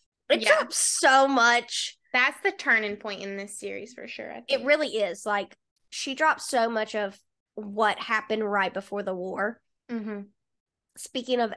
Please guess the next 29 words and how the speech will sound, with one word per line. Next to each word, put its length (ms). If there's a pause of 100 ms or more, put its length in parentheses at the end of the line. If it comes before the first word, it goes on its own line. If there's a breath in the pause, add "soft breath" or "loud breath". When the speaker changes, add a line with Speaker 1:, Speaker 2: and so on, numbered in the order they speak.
(120)
Speaker 1:
like, 260
Selena 460
wanting 240
friends, 480 (560)
Aylin's 420
only 300
friend 380
in 100
childhood 640 (800 loud breath)
was 200
Aedion. 560 (340)
Speaker 2:
Her 100
cousin, 540 (160)
who 80
was, 160
like, 240 (500)
had 140
to 60
Speaker 1:
Yeah. 100
Speaker 2:
be 160
her 140
<laughs> 60
friend 300
pretty 240
much. 720 (340)
Speaker 1:
She 240
says 200
they 120
were, 200